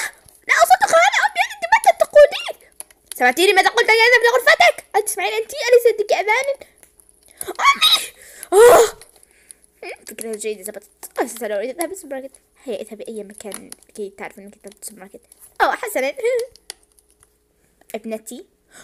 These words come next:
أم، لا أريد أن أتحدث معك. اسمعيني جيدًا. أنا فعلت هذا لكي تعرفي عندما كانت أختك تقول لي: "أنا أريد الذهاب"، وبعدها أنت تأتين وتقولين بكل تكبر: "حسنًا"،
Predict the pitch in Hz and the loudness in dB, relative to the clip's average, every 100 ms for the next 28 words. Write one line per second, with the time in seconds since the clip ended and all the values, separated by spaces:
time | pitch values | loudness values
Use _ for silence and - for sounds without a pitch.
0 | _ 311 302 330 370 285 330 320 320 - | _ -2 2 2 2 0 2 0 0 -6
1 | 302 - 302 302 285 - 302 - _ _ | -6 -2 2 4 4 0 -6 -6 _ _
2 | _ _ - 226 240 240 220 233 240 240 | _ _ -14 -10 -6 -6 -6 -4 -2 -4
3 | 190 - _ _ _ _ _ _ _ - | -6 -14 _ _ _ _ _ _ _ -20
4 | _ _ 277 339 254 254 285 247 254 240 | _ _ -4 -2 -4 -4 -6 -6 -4 -4
5 | 208 - _ - 233 285 - 381 403 392 | -6 -10 _ -16 -12 -12 -4 0 0 -2
6 | 381 339 240 233 240 - 254 285 - 269 | -4 -6 -6 -10 -10 -8 -8 -8 -10 -12
7 | - - - - - 330 277 254 262 240 | -10 -12 -10 -10 -6 -6 -6 -8 -8 -8
8 | 226 226 247 247 214 214 214 214 233 - | -8 -6 -6 -8 -12 -12 -12 -12 -14 -16
9 | - _ 247 277 285 - 294 359 - - | -20 _ -4 -2 -2 -4 -8 -10 -10 -10
10 | - 269 277 233 226 - 240 - 240 240 | -14 -12 -10 -10 -12 -16 -16 -2 0 0
11 | 277 233 208 302 285 - 240 254 208 226 | -4 -8 -10 -12 -10 -10 -4 -4 -2 0
12 | 220 - - _ _ _ - - 233 233 | 2 0 -6 _ _ _ -14 -10 -6 -4
13 | 277 | -4